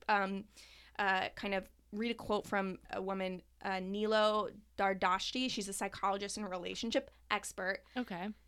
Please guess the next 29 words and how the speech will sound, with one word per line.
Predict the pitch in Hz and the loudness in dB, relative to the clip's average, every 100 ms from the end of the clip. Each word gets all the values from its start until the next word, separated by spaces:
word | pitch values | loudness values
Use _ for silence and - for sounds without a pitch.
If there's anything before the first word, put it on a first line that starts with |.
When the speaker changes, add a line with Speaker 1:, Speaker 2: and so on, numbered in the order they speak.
| - | -6
Speaker 1:
In | 220 | 0
Cosmopolitan, | 233 240 247 240 214 214 214 208 | 6 6 6 4 6 4 2 2
she | - 233 | 2 4
Speaker 2:
Shout | 196 | 6
Speaker 1:
said | 220 | 6
Speaker 2:
out. | 190 | 8
Speaker 1:
this | 202 202 | 6 4
kind | - 202 196 | 0 -4 -4
of | 208 | -4
shout | - 185 180 | 0 2 4
out. | 170 202 - - | 6 4 0 2
Yeah, | 359 214 | 6 8
everyone | 302 311 | 8 4
gets | 202 214 | 2 -2
a | 208 | 4
shout | 180 185 | 6 6
out. | - - | 4 4
Speaker 2:
<laughs> | 403 440 440 | 0 0 -4
Speaker 1:
She | - 302 294 | 0 2 4
said | 359 226 | 2 4
this, | 233 226 - - | 4 2 0 0
uh, | 214 | 0
'cause | 240 - | 0 0
she | 302 | 2
was | 294 | 2
kind | 285 | 0
of | 220 | 0
speaking, | - 214 202 | -2 -4 -2
like, | 196 180 - | 2 0 0